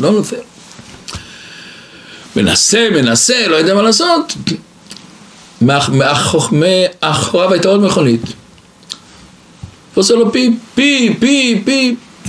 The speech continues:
והוא עושה לו עם היד, "רגע, רגע, אני מנסה ומנסה."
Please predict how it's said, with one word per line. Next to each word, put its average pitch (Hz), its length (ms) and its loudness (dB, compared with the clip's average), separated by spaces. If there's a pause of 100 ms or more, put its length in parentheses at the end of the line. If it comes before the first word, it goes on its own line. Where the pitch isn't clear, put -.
(920)
והוא 180 200 2
עושה 185 180 0
לו 196 80 2
עם 160 120 2
היד, 165 340 2
"רגע, 240 400 2
רגע, 226 420 2
אני 165 140 2
מנסה 139 400 2 (120)
ומנסה." 143 420 2